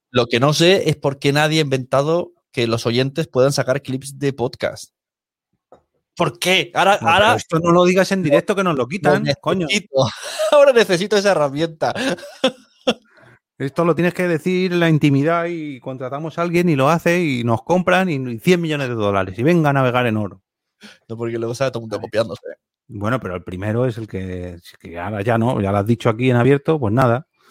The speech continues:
Speaker 2: <laughs> Eh, venga, vamos a la siguiente. Uy, aquí, uy, uy, uy, aquí sí que ya venimos.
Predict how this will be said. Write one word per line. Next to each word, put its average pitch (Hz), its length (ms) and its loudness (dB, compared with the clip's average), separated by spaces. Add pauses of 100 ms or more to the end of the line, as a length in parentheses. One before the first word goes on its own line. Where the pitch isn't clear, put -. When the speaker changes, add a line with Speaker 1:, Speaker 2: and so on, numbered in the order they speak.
(340)
Speaker 2:
<laughs> - 840 -16
Eh, 104 600 -4
venga, 104 560 -2
vamos 131 240 4
a - 40 2
la 139 80 4
siguiente. 139 460 4
Uy, 120 280 6
aquí, 87 380 -4
uy, 90 300 -8
uy, 87 260 -16
uy, 82 300 -16
aquí 95 320 -6
sí 95 220 -6
que 90 160 -4
ya 87 260 0
venimos. 92 640 -2